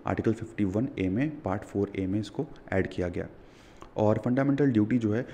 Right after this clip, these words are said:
वो यूएसएसआर के कॉन्स्टिट्यूशन से इंस्पायर है। जापान के कॉन्स्टिट्यूशन के पास भी जो है फंडामेंटल ड्यूटी का कॉन्सेप्ट है। नाइनटीन सेवेंटी सिक्स में जो है स्वर्ण सिंह कमेटी का गठन किया गया था और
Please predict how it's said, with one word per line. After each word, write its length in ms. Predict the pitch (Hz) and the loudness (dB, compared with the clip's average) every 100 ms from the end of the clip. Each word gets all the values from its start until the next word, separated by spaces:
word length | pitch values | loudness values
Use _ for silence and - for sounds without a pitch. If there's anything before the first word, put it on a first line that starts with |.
| - - | -10 0
वो 180 | 131 151 | 2 4
यूएसएसआर 720 | 110 104 113 - - 107 110 | 4 4 4 0 0 0 2
के 140 | - | -2
कॉन्स्टिट्यूशन 500 | - 104 101 95 - | 0 0 0 -4 -2
से 160 | 104 107 | -2 -2
इंस्पायर 440 | 95 - 90 87 | -2 -2 0 0
है। 160 | 90 87 - - - - - - 104 | -4 -10 -16 -20 -20 -20 -20 -16 -2
जापान 420 | 104 - 117 135 | 0 2 2 2
के 120 | 143 | 2
कॉन्स्टिट्यूशन 420 | 139 117 113 120 | 0 -2 0 0
के 60 | 117 | 0
पास 240 | 113 98 95 | 2 0 0
भी 120 | 98 | 2
जो 120 | 98 | 2
है 80 | 120 | 2
फंडामेंटल 560 | 101 95 95 92 101 101 | 0 0 2 2 0 0
ड्यूटी 280 | 95 90 120 | 0 0 -2
का 100 | 101 | -2
कॉन्सेप्ट 440 | 95 87 139 - | -2 -2 -4 -4
है। 180 | 101 98 - - - - - - | -8 -8 -14 -20 -20 -20 -8 2
नाइनटीन 320 | 110 113 135 | 4 6 4
सेवेंटी 320 | 135 123 127 | 4 4 2
सिक्स 340 | 131 139 139 110 | 2 0 0 2
में 80 | 98 | 4
जो 100 | 95 | 4
है 120 | 107 - - | 2 -2 -14
स्वर्ण 320 | - 117 123 135 | -2 2 4 2
सिंह 240 | - 123 | 2 2
कमेटी 300 | 120 98 98 | 2 2 4
का 80 | 110 | 4
गठन 280 | 92 104 98 | 4 2 0
किया 200 | 101 98 | 2 2
गया 160 | 98 | 2
था 200 | 95 127 156 - - - | 0 -4 -8 -14 -14 0
और 420 | 104 101 101 104 | 4 8 6 4